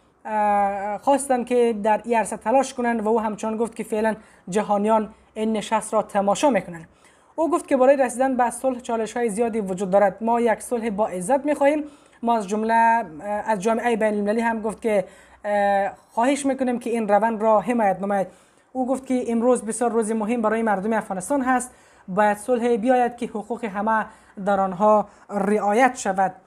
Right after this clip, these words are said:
وزیر خارجه پاکستان نیز گفتگو کرد. پاکستان که همواره متهم به حمایت از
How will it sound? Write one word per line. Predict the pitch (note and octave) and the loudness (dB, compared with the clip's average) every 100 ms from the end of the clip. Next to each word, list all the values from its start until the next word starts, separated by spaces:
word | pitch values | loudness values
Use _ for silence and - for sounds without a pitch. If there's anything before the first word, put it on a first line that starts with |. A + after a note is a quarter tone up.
| _ _ _ _ _ _ _ _ _ _ _ _ _ _ C4 | _ _ _ _ _ _ _ _ _ _ _ _ _ _ 4
وزیر | B3+ C#4+ D4 D4 | 6 6 2 2
خارجه | C#4 C4 A#3 C4+ | 2 2 2 0
پاکستان | C4+ C#4 C4 C4 - E4+ | 2 2 2 0 0 0
نیز | E4 D4+ - | 2 -2 -4
گفتگو | C4 C4 C4+ D4 | -6 -4 -2 0
کرد. | F4+ C4+ B3 | 2 0 0
پاکستان | B3+ B3 B3+ C4+ | -2 -2 -4 -4
که | C4+ | -2
همواره | B3 B3 A3 A#3 D4 | -2 0 2 4 4
متهم | C#4+ C4 C4 B3 C4 | 2 0 0 -2 0
به | B3+ | 0
حمایت | A#3 A#3 B3 B3 | 0 -2 -2 -2
از | A#3 | -4